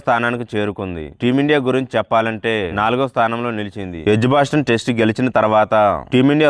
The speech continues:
రెండు మ్యాచ్ల్లో పన్నెండు పాయింట్లతో ఉంది. పాయింట్ల శాతం యాభైగా ఉంది. ఇంగ్లాండ్తో జరిగిన మొదటి టెస్టు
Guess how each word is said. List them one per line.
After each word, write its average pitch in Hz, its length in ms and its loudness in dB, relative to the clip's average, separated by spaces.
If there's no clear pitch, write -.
రెండు 120 220 0
మ్యాచ్ల్లో 117 460 0
పన్నెండు 127 380 4
పాయింట్లతో 120 440 0
ఉంది. 95 240 -4
పాయింట్ల 143 380 0
శాతం 127 340 0
యాభైగా 110 380 0
ఉంది. 92 240 -6
ఇంగ్లాండ్తో 147 380 0
జరిగిన 120 260 0
మొదటి 110 320 -2
టెస్టు 113 320 -6